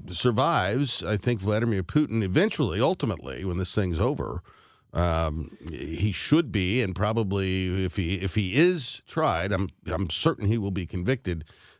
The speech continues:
uh, of this just atrocities that he's committing over there. You know, that when this thing started, Brax, I, I thought, you know, let's, okay, let's figure something out. Maybe they can negotiate some kind of non-threatening,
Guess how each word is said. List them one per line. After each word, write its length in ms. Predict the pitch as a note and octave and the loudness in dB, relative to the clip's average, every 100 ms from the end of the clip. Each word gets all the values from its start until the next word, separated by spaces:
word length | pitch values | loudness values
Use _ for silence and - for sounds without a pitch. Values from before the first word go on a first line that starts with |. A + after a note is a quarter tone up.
| - | -4
uh, 180 | E2+ - | -2 0
of 200 | F#2 F2+ | -2 0
this 260 | G2 - | -2 -2
just 380 | - E2+ F#2+ - | -6 -4 -2 -4
atrocities 800 | - - - B2 - A#2+ F2 D#2+ | -10 -10 -2 0 0 0 0 -2
that 140 | F2 D2+ | -4 -2
he's 320 | F2 E2 - - _ _ - | -2 -2 -6 -10 _ _ 0
committing 540 | F#2+ A2+ B2+ E2+ E2 _ _ _ - | 2 4 2 0 -4 _ _ _ -4
over 260 | F#2 E2+ | -2 0
there. 240 | D#2 C#2+ E2+ | -2 -2 0
You 160 | G2+ | 2
know, 160 | B2+ C3+ | 4 2
that 160 | A2+ - - - | 0 -6 -12 -4
when 140 | B2 C3 | 0 2
this 160 | D#3 | 2
thing 160 | E3+ G#2+ | 0 0
started, 380 | - G2+ A#2 F2 | 2 0 0 -2
Brax, 280 | E2 F2 | -4 -2
I, 280 | G2 G2+ D#2+ | -4 -2 -4
I 40 | A2 | -2
thought, 340 | - G2+ G2 _ - - _ _ _ _ _ - _ | -2 -2 -4 _ -20 -20 _ _ _ _ _ -16 _
you 200 | - A2 | -2 0
know, 120 | G2 | 2
let's, 300 | G2 A#2+ - - - - - | 2 0 -4 -14 -18 -20 -10
okay, 280 | A2+ - G2+ | -6 -2 0
let's 180 | G#2 - | 0 -2
figure 460 | - - B2 A#2+ | -10 -6 -2 0
something 300 | A2+ A#2+ F2+ | 0 0 0
out. 220 | G2+ G2+ F2 | 0 0 0
Maybe 260 | F#2 G#2+ | -2 0
they 140 | G2+ G#2 | 0 -2
can 160 | G#2+ | -2
negotiate 800 | G2 D#2 G2+ - G#2 G2 G2+ - | -2 -2 -2 -2 -2 0 -2 -6
some 220 | - F#2 F#2+ | -10 -8 -4
kind 260 | G2 G2 | -4 -2
of 100 | F#2+ | -2
non-threatening, 1900 | F2+ F2 F#2+ G2+ G2 E2 - _ _ _ _ - G#2+ G2 G#2 G2+ F#2+ F#2 | -2 -2 0 0 0 -2 -8 _ _ _ _ 0 0 0 0 0 0 -2